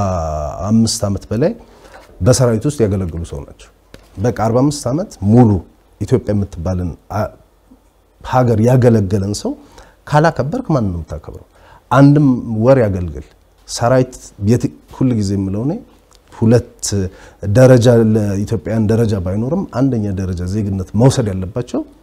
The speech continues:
የሰራዊት አባላት ናቸው። ለምን? ህይወታቸውን ሊሰጡ ነው። ሌሎቻችን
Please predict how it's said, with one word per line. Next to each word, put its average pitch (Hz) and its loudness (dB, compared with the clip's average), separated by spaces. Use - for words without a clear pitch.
የሰራዊት 113 0
አባላት 73 -10
ናቸው። - -20
ለምን? 135 4
ህይወታቸውን 131 4
ሊሰጡ 101 -4
ነው። 87 -6
ሌሎቻችን 135 0